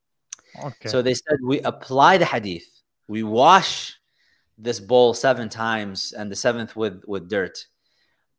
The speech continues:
Speaker 2: But he, sallallahu alaihi wasallam, said a number, which to us means there is some significance to this that goes beyond purity and impurity, because when you wash impurities,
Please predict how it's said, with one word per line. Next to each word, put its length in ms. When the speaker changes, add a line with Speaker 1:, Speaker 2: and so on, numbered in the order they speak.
Speaker 2:
But 600
he, 120
sallallahu 160
alaihi 180
wasallam, 120
said 360
a 60
number, 500
which 320
to 140
us 340
means 380
there 140
is 160
some 180
significance 680
to 140
this 220
that 200
goes 200
beyond 400
purity 380
and 100
impurity, 540
because 340
when 140
you 140
wash 360
impurities, 720